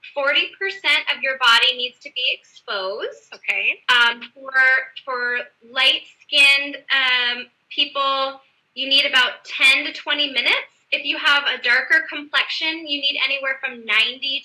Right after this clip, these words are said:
Speaker 1: to a hundred and twenty minutes.
Speaker 2: Okay. And would it still be the same forty percent exposed if you had a darker
Speaker 1: Yeah.
Speaker 2: complexion? Okay.
Speaker 1: Yep.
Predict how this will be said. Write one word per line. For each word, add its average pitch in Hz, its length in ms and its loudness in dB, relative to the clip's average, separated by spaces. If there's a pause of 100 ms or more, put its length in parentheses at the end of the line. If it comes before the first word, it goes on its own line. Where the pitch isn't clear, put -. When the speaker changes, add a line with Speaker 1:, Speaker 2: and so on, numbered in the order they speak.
Speaker 1:
to 247 80 -12
a 233 60 -10
hundred 240 380 -6
and 226 160 -12 (140)
twenty 196 240 -8
minutes. 175 240 -14 (100)
Speaker 2:
Okay. 214 600 0
And 285 180 4
would 294 80 2
it 294 180 0
still 294 240 0
be 277 320 0
the 233 100 -6 (140)
same 247 220 0
forty 233 240 -4
percent 233 400 -6
exposed - 800 -8 (140)
if 208 160 -4
you 208 100 2
had 202 160 -2
a - 20 -14
darker 233 180 4
Speaker 1:
Yeah. 196 160 2
Speaker 2:
complexion? 202 320 -8 (140)
Okay. 190 200 -8 (120)
Speaker 1:
Yep. 254 160 4